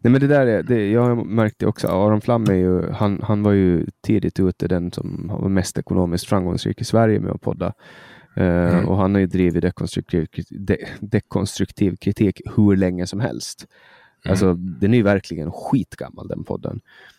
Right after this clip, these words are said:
Speaker 1: Speciellt
Speaker 2: Mm.
Speaker 1: i poddformat. Eh, och det är ju i princip, alltså, den här podden är ju basically en rip-off där också, bara det att den är lite längre. Eh.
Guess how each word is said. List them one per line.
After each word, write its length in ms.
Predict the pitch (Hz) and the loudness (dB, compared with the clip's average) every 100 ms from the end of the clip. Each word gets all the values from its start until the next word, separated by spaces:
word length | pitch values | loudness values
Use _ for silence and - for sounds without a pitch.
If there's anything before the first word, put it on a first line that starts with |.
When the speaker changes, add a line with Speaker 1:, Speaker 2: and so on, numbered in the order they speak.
| _ _ - | _ _ -20
Speaker 1:
Speciellt 420 | - - 107 95 | -6 2 2 2
Speaker 2:
Mm. 60 | - | 0
Speaker 1:
i 20 | |
poddformat. 720 | 107 92 - 53 92 - - _ _ _ _ _ - | 0 0 -8 -10 -12 -14 -20 _ _ _ _ _ 0
Eh, 480 | 98 90 87 82 82 | 2 4 2 2 0
och 360 | - 95 95 | 0 2 0
det 180 | 87 104 | 0 2
är 40 | 113 | 4
ju 120 | 101 | 4
i 60 | |
princip, 420 | - 85 - 90 - - - _ _ | 0 -4 -2 -4 -4 -14 -20 _ _
alltså, 200 | - 95 | -4 0
den 100 | 92 | 2
här 100 | 98 | 0
podden 380 | - 98 87 82 | 0 0 0 0
är 140 | 85 | 0
ju 300 | 85 82 82 | 0 0 -2
basically 560 | 87 95 82 - - 82 | 0 0 0 -6 -6 -6
en 120 | 87 | -2
rip-off 340 | 90 - 98 | -4 -6 -8
där 220 | - 87 98 | -4 0 0
också, 260 | - - | -2 -6
bara 160 | - - | -8 -6
det 120 | - | -8
att 80 | - | -10
den 120 | - | -12
är 40 | |
lite 160 | - - | -10 -4
längre. 360 | 92 92 98 98 _ - - _ _ - - | -2 -2 -6 -8 _ -20 -20 _ _ -10 -2
Eh. 340 | 85 82 - | -2 0 -4